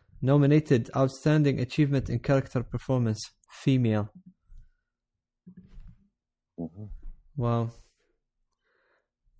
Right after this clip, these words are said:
Speaker 1: بيها، بيها بولي.
Speaker 2: ألفين وسبعة؟
Speaker 1: يا، سكارفيس.
Speaker 2: اي، سكارفيس انا لعبها.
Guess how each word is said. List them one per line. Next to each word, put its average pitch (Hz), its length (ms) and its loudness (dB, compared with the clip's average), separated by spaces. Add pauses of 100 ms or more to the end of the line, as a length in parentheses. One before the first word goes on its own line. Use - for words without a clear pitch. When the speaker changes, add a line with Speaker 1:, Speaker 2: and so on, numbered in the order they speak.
(840)
Speaker 1:
بيها، 117 880 -2 (1300)
بيها 123 220 0
بولي. 117 480 0 (2750)
Speaker 2:
ألفين 95 200 2
وسبعة؟ 98 520 8 (120)
Speaker 1:
يا، 113 400 -2
سكارفيس. - 920 -2 (1800)
Speaker 2:
اي، 101 60 4
سكارفيس 98 480 6
انا 87 100 4
لعبها. 82 520 2